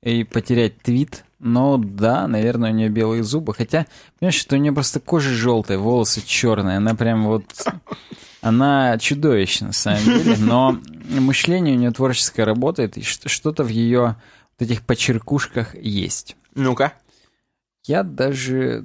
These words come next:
Speaker 1: Да не буду я лайкать. Я просто не объясню, почему. Не надо во мне разочаровываться, как в личности.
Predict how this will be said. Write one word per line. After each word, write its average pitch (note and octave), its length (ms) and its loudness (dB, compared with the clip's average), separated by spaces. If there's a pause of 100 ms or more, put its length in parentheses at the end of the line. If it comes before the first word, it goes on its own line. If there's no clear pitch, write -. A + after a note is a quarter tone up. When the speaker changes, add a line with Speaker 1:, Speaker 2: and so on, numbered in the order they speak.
Speaker 1:
Да F#3 80 -6
не G#3+ 140 0
буду B2 240 -4
я - 140 -4
лайкать. D3 540 -4
Я G#2+ 120 -2
просто A#2+ 480 -2
не B2+ 300 0
объясню, C3+ 440 2
почему. C#3+ 440 -2
Не G2 140 0
надо A2+ 280 0
во F#2+ 100 0
мне G2 180 0
разочаровываться, F#2 800 0
как - 240 -10
в G#2 40 -4
личности. A#2 680 -2